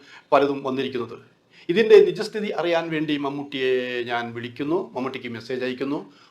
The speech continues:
മമ്മൂട്ടി ആ മെസ്സേജിൻ്റെ മറുപടി അയക്കുന്നു. ആ മറുപടിയെക്കുറിച്ചാണ് ഇന്നത്തെ വീഡിയോ. ജീവിച്ചിരിക്കുമ്പോൾ തന്നെ മനുഷ്യരെ ഇല്ലാതാക്കുന്ന മാന്ത്രിക വിദ്യ ചില മാധ്യമങ്ങൾ ഇവിടെ നടത്തിയിട്ടുണ്ടെന്ന് ആലോചിക്കണം. യേശുദാസിനെ എത്രയോ പ്രാവശ്യം കൊന്നു,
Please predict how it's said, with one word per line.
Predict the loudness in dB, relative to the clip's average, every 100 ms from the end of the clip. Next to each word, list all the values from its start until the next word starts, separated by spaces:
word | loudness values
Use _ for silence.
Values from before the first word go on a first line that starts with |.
| 0
മമ്മൂട്ടി | 2 2 2 0 0
ആ |
മെസ്സേജിൻ്റെ | 0 -2 2 6 6 6 -2 -2 -4
മറുപടി | 0 0 0 0 -2
അയക്കുന്നു. | -2 -4 -6 -12 -14 -20 -6 6
ആ | 8
മറുപടിയെക്കുറിച്ചാണ് | 8 4 2 0 -2 -4 -4 -4 -4 -8
ഇന്നത്തെ | -10 -6 -6 -4
വീഡിയോ. | -8 -8 -16 -20 _ _ _ _ _ 0
ജീവിച്ചിരിക്കുമ്പോൾ | 2 2 -2 -4 0 0 2
തന്നെ | 0 -2
മനുഷ്യരെ | -4 -4 -6 -4 -4 -2
ഇല്ലാതാക്കുന്ന | -4 0 2 4 2 0 -4
മാന്ത്രിക | -6 0 2 2 -2 -4
വിദ്യ | -4 -6 -6
ചില | -4 -4
മാധ്യമങ്ങൾ | -2 -4 -2 -4 -4
ഇവിടെ | -6 -8
നടത്തിയിട്ടുണ്ടെന്ന് | -10 -12 -16 -14 -14
ആലോചിക്കണം. | -16 -18 -20 _ _ -20 -4
യേശുദാസിനെ | 0 0 6 6 6 2
എത്രയോ | -4 -4 -6
പ്രാവശ്യം | -2 0 0 -4 -10
കൊന്നു, | -12 -12